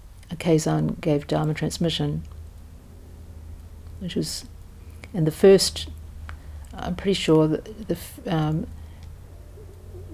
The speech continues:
that up until that time, um, there weren't any nuns who'd been given Dharma transmission in Japan.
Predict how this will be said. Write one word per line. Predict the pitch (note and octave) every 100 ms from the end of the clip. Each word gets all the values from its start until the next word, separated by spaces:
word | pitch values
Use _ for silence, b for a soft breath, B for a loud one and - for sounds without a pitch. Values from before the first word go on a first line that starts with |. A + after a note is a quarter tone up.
| - - - - - - - - - - - - - F#4 - - - -
that | -
up | G3 F#3+
until | F3 E3+
that | D#3+ -
time, | E3+ F3+ E3 E3 E3 b b b - - E3+
um, | D#3 D#3 D#3 G#3 - - - - - - -
there | - G#3
weren't | F3+ F3 - -
any | - G#3+ G3+
nuns | E3 D#3 C#3+
who'd | E3 D#3
been | D3+ D3+
given | D3 D3 D3+ -
Dharma | D#3 D3+
transmission | D#3 D3+ - - D#3 D#3 D3
in | D#3+
Japan. | D#3 E3 D#3 D#3